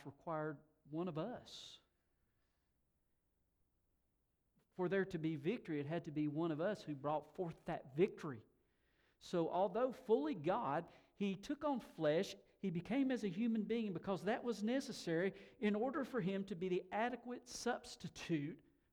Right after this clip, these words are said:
for our sins, to pay the price for our sins. He understood, he, he knew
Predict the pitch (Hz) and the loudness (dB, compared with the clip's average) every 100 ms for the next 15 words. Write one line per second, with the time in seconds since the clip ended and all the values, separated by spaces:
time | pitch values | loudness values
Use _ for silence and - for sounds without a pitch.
0 | _ 214 214 202 214 208 - 311 320 123 | _ -2 0 0 -2 -4 -4 -2 -4 -6
1 | - - _ 196 - 190 240 302 - - | -12 -20 _ -4 0 2 2 0 -4 0
2 | 147 151 220 - - _ _ - 185 180 | 2 2 0 -6 -18 _ _ -4 0 0
3 | 185 - 151 160 - - 277 170 113 110 | 0 -2 -2 -2 -4 -6 -4 -4 -4 -10
4 | - - _ _ _ _ _ _ _ _ | -18 -20 _ _ _ _ _ _ _ _
5 | _ _ _ _ _ _ _ _ _ _ | _ _ _ _ _ _ _ _ _ _
6 | _ _ _ _ _ _ - 185 196 185 | _ _ _ _ _ _ -4 0 0 0
7 | - - 240 220 147 131 165 160 147 170 | -4 -6 0 4 4 4 0 0 0 0
8 | 170 170 240 190 151 | 2 2 2 2 0